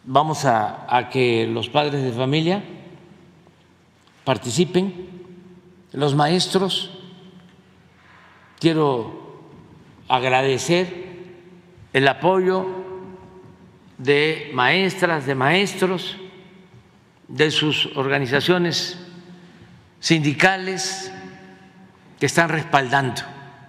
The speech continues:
el que se entreguen los libros de texto de manera gratuita a todos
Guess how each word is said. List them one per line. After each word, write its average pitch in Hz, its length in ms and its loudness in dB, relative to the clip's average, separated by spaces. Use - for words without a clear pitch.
el 120 240 -6
que - 1120 -4
se 135 180 0
entreguen 151 680 0
los 104 200 -6
libros 127 680 -6
de 101 140 -8
texto - 480 -2
de 117 80 -6
manera 117 640 0
gratuita 113 640 -2
a 110 120 -6
todos 185 560 0